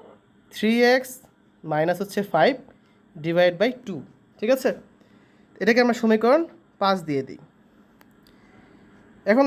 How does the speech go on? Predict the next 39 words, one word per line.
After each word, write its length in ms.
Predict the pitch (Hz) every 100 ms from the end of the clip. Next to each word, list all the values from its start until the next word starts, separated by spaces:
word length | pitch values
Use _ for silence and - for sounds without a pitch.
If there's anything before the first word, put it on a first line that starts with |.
| 247
দেখো, 160 | 226 208
আমরা 140 | 214 214 214
এক্সের 240 | 220 247
কয়েকটা 220 | 220 208 220
মানের 200 | 208 208 208
জন্য 120 | 214 202
জেডের 220 | 175 190
মান 100 | 190 175
বের 120 | 160 160
করব, 140 | 151 269 -
তাই 100 | 180
আমরা 100 | 170 175 180
হচ্ছে 160 | 170 175
এখানে 200 | 165 165 160
একটা 200 | - 160 156
ছক 160 | - 165 151
আঁকলাম, 220 | 151 196 240 - _ _ _ _ _ _ _ _ _ _ - - - -
ওই 60 | 185 175
আগের 140 | 185
অঙ্কগুলোর 340 | 180 175 170 151
মতোই, 200 | 139 170 180
নতুন 160 | 220 226
কিছু 160 | 233 - 139
না, 60 | 175 - -
সবগুলো 340 | 160 165 160 156
সেম 140 | 175 170
নিয়মের 240 | 160 147 139
অঙ্ক। 120 | 139 220 - _ _ _ -
এখানে 160 | - 185
হচ্ছে 160 | 175 - - 190
এক্স, 120 | 247
আর 40 | 180
এখানে 140 | 175 175
এখন 100 | 170 143
ওয়াই 140 | 175 196
হবে 120 | 196
না, 60 | 214
এখানে 140 | 170 160
হবে 120 | 151